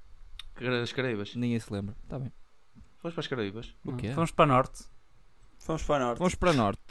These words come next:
Speaker 2: Portugal.
Speaker 1: Fomos para norte.
Speaker 2: Que
Speaker 1: Norte de
Speaker 2: nem,
Speaker 1: Espanha.
Speaker 2: nem... norte de Portugal e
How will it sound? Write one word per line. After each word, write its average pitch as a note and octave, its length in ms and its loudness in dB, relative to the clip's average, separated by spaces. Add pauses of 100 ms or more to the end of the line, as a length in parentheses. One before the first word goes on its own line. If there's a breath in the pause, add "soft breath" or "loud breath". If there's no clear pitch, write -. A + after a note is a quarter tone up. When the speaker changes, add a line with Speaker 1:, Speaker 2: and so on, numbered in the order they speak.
(120)
Speaker 2:
Portugal. A#2+ 540 2
Speaker 1:
Fomos A2 200 -2
para - 160 -6
norte. G#2+ 240 -2
Speaker 2:
Que - 60 -8
Speaker 1:
Norte A#2+ 180 8
de G#3+ 60 6
Speaker 2:
nem, F#3 220 6
Speaker 1:
Espanha. D#3 200 -4
Speaker 2:
nem... F3+ 160 4 (380 loud breath)
norte F3 300 10
de - 60 -14
Portugal A#2+ 600 4 (300)
e A#2+ 500 2